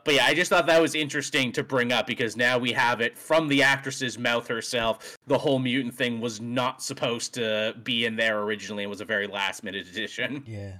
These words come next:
Speaker 2: Such a weird change for, like, a character who's existed for so many years, so then just suddenly decide, "Oh, I'm gonna make her mutant." Instead of just,
Speaker 1: You
Speaker 2: instead of using her as, like, a, a proper way to, like, reboot the Inhumans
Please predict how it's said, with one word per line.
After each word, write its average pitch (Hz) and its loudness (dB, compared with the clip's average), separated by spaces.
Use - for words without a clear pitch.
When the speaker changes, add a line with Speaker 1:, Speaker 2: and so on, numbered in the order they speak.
Speaker 2:
Such - -12
a 214 -8
weird 175 -6
change 156 -10
for, 151 -10
like, 131 -8
a 123 -10
character 131 -10
who's 123 -10
existed 113 -10
for - -14
so 110 -10
many 107 -8
years, 107 -8
so 107 -12
then 107 -10
just - -12
suddenly 107 -8
decide, 104 -10
"Oh, 170 0
I'm 117 -10
gonna 127 -6
make 117 -6
her 101 -6
mutant." 98 -12
Instead 170 2
of 151 -2
just, - -6
Speaker 1:
You 143 -8
Speaker 2:
instead 175 2
of 147 0
using 147 -2
her 143 0
as, 135 0
like, 120 -2
a, 127 -2
a 127 -6
proper 139 -6
way 120 -2
to, 135 -6
like, 117 -4
reboot 120 -4
the 113 -6
Inhumans 110 -8